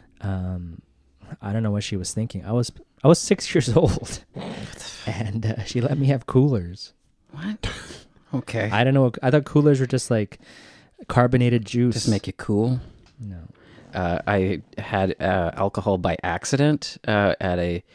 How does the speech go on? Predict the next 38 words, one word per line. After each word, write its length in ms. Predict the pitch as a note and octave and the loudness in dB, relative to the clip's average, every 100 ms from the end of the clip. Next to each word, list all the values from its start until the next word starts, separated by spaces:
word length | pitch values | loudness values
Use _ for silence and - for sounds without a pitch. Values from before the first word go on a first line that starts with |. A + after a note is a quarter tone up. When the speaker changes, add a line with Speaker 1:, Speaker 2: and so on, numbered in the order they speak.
| - - _ _ | -20 -20 _ _
Speaker 2:
uh, 160 | F#2 E2+ | -10 -10
cul-de-sac 640 | - G2 G2 - G2+ - | -4 -2 -2 0 -2 -2
party 420 | - A2+ A#2 A#2+ A2+ | -2 0 0 0 -2
that, 460 | G2 F#2 - - - _ | 0 0 -2 -12 -18 _
Speaker 1:
At 100 | A#2 | -2
Speaker 2:
you 60 | G2+ | 0
Speaker 1:
what 80 | F2+ | 0
Speaker 2:
know 60 | A#2 | 0
Speaker 1:
age? 300 | D3 - - _ _ _ _ | -2 -6 -20 _ _ _ _
Speaker 2:
What's 160 | F#2+ | -4
that? 180 | - F#3+ - | -2 -4 -4
Speaker 1:
What 160 | A#2+ | -4
age? 360 | A2 C3+ D3+ - _ - | -2 -4 -6 -18 _ -6
Speaker 2:
Like, 160 | F#3+ G3 | -6 -4
eight. 400 | - E2 A2+ - - _ _ _ _ _ | -4 -4 -4 -8 -20 _ _ _ _ _
Um, 460 | G2+ F#2 F2+ F2+ E2+ - | 0 2 2 -2 -4 -6
everyone 360 | A2 A2 G#2+ G2+ | -2 0 2 0
was, 120 | F#2 | 0
like, 280 | F#2 - - _ | -2 -2 -14 _
you 100 | G#2 | -8
know, 220 | F2 E2+ - _ - _ _ _ | -6 -10 -16 _ -20 _ _ _
it, 140 | G#2+ F2+ | -10 -8
it 60 | |
was 140 | G2+ F2 | -6 -8
a 60 | |
cul-de-sac 500 | - G#2+ F2+ - E2 | -4 -2 -2 -2 -4
party, 240 | - F2+ F2 | -2 -2 0
so 220 | G2+ F2+ - | -2 -2 -2
everyone 260 | F#2 F#2 | -2 -2
would 140 | F2+ E2+ | -2 -4
make 180 | F2+ | -6
their 100 | - | -4
own 140 | E2+ E2 | -6 -6
food 320 | - G2+ F#2+ | -4 -2 0
and, 100 | F2+ | -2
like, 140 | E2+ | -6
have 200 | - F2 | -6 -6
it 140 | E2+ | -6